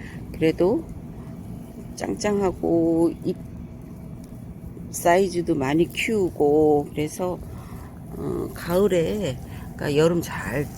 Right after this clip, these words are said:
보내고 가을에 이제 물만 들이면 될 것 같아요.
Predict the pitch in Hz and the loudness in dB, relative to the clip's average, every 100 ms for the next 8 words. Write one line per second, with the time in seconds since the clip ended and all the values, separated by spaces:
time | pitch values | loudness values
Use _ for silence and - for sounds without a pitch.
0 | - - - - 160 156 143 - 208 302 | -10 -10 -12 -6 -2 0 0 0 0 -2
1 | - - - - - - 156 160 165 202 | -10 -12 -12 -12 -10 -4 0 0 0 0
2 | - - - - - - - - - - | -2 -8 -8 -8 -8 -10 -8 -8 -8 -10
3 | - - - - - - - - - - | -10 -8 -8 -8 -8 -8 -8 -8 -8 -8
4 | - - 147 143 196 202 196 175 139 143 | -6 -4 -2 2 4 4 2 2 0 0
5 | 139 151 170 143 120 - 143 110 107 120 | -2 -4 -6 -4 -4 -4 -6 -6 -6 -6